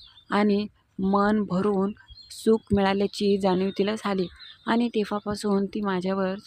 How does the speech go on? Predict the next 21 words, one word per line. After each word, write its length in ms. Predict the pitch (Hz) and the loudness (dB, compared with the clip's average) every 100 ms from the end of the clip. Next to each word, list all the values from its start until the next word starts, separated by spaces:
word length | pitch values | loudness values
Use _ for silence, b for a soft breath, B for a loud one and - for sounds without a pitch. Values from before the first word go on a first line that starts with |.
| - | -10
खूप 200 | - 202 - | 0 0 2
विडीपिशी 460 | 202 202 - - 202 | 0 0 -4 -4 -4
आहे. 280 | 170 175 160 - - B B - | -4 -4 -6 -10 -20 B B 0
ती 80 | 196 | 2
मला 240 | 190 185 196 | 4 4 2
म्हणते, 440 | 196 180 - 190 | 0 0 2 0
'तू 180 | - 208 | 0 -2
म्हणशील 460 | 196 180 175 214 202 | 0 0 -2 -4 -2
ते 80 | 208 | -4
मी 120 | 202 | -4
करायला 540 | 214 190 185 190 175 190 185 | -4 -4 -2 -2 -2 -2 0
तयार 200 | 180 185 | 0 0
आहे, 220 | 175 165 - B B B - | -2 -6 -8 B B B -2
पाहिजे 260 | 190 185 202 | 2 2 4
एवढा 220 | 214 208 | 2 0
पैसा 420 | 214 196 185 214 | -2 -6 -6 -6
घे, 180 | 214 202 170 - b - | -2 -2 -2 -12 b -8
पण 100 | 196 | -4
मला 440 | 190 185 190 180 190 - - | 0 0 0 0 -2 -10 -8
एकदा 220 | 190 180 | -4 -4
भेट.' 380 | 196 190 180 | -2 -2 -2